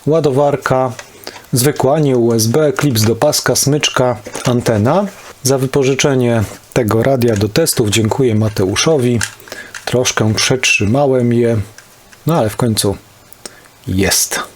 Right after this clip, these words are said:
test. Tak wygląda ten Baofeng w porównaniu z klasykiem U V pięć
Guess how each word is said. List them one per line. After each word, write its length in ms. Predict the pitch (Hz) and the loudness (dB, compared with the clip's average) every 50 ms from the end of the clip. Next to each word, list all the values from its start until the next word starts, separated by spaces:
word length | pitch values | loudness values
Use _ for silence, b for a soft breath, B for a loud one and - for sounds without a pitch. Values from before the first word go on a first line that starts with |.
| - - - | -20 -10 -6
test. 480 | - - - - - - - - - B B B B B B B B B B B _ - - | -4 -2 0 0 -2 -2 -2 -4 -6 B B B B B B B B B B B _ -4 -2
Tak 180 | 175 156 127 | -2 0 2
wygląda 720 | 135 135 - 143 139 131 127 117 117 113 113 110 113 110 104 101 - - - - - - 135 - - | 0 0 2 0 0 2 2 2 2 2 2 2 0 0 -2 -4 -6 -12 -20 -20 -20 -18 -14 -4 -2
ten 200 | 139 131 131 117 | 0 0 0 0
Baofeng 520 | 120 120 135 147 - - 120 117 110 - | 0 0 0 0 0 -2 0 0 -2 -4
w 60 | - | -4
porównaniu 640 | - - 120 117 117 104 110 120 135 135 131 117 110 | -2 0 0 2 2 2 2 2 2 2 0 0 0
z 80 | 104 - | -2 -2
klasykiem 680 | - - 110 107 - - 151 - - 131 117 113 110 | 0 0 0 0 0 -2 -2 -2 0 0 0 0 0
U 120 | - 135 | -2 -2
V 240 | - - 127 110 110 104 | -2 0 -2 -2 -2 -2
pięć 320 | - 127 104 107 104 104 | -2 0 0 0 -2 -2